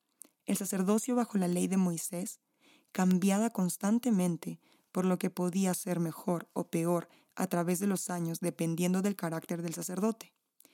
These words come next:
Mas este tiene un sacerdocio inmutable. Jesús nunca morirá y tiene un sacerdocio permanentemente. No tenemos que preocuparnos porque vaya a ser reemplazado por un mal sacerdote.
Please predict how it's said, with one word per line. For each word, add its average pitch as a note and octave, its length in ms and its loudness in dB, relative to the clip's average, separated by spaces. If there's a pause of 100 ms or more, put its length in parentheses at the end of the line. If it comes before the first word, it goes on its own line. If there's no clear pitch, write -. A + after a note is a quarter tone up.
(320)
Mas E3+ 340 -2
este G3+ 520 -2 (320)
tiene F#3+ 240 4
un F#3 80 2
sacerdocio F#3 800 -4
inmutable. D#3+ 680 -2 (480)
Jesús - 460 -4
nunca A#3 380 4
morirá F3+ 500 2 (320)
y G3 120 -2
tiene G3+ 240 4
un G#3 60 2
sacerdocio F#3 680 -4 (220)
permanentemente. F3 1080 0 (480)
No A3 160 6
tenemos A#3 460 6
que A3+ 100 -8
preocuparnos F#3+ 840 -2 (180)
porque F#3+ 400 2
vaya G#3+ 460 0
a F#3 40 0
ser F#3 280 -4
reemplazado G3 760 0
por F3+ 240 -2
un F3+ 140 4
mal F3+ 260 2
sacerdote. D#3+ 640 -8